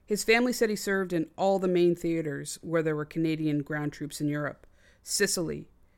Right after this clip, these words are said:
Italian mainland, France, Belgium, and the Netherlands, and he was very proud to have been in Holland when it was liberated. He and his wife raised six children, and he was known as a handyman and a tinkerer. In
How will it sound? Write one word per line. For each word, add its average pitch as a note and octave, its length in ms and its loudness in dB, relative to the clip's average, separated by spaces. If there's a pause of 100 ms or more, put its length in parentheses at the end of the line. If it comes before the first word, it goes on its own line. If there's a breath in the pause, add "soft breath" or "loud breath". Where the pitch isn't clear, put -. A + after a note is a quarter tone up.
Italian F#3+ 480 2
mainland, E3+ 480 6
France, F3+ 460 -2
Belgium, E3+ 400 2
and D3+ 80 2
the D3+ 40 0
Netherlands, D#3 600 -2
and D3 200 -4 (320 loud breath)
he G3+ 120 2
was F#3 120 2
very G3 220 2
proud E3+ 500 2 (400)
to F3 120 0
have D#3+ 200 2
been F3 200 4
in D3+ 80 2
Holland D#3+ 400 0
when D3+ 80 2
it C#3+ 80 -2
was C#3+ 140 -6
liberated. D3 560 -4 (580)
He A3+ 240 -2
and G#3 80 6
his E3+ 140 4
wife F3 340 2
raised D#3+ 220 -2
six - 220 -8
children, G3+ 460 -4 (420 soft breath)
and G#3 100 0
he G#3+ 40 6
was G3 160 0
known G3 280 8
as E3 160 2
a D3 180 0
handyman F3+ 600 2
and D#3+ 80 2
a D#3+ 60 2
tinkerer. D#3+ 580 -4 (460 soft breath)
In F#3 320 2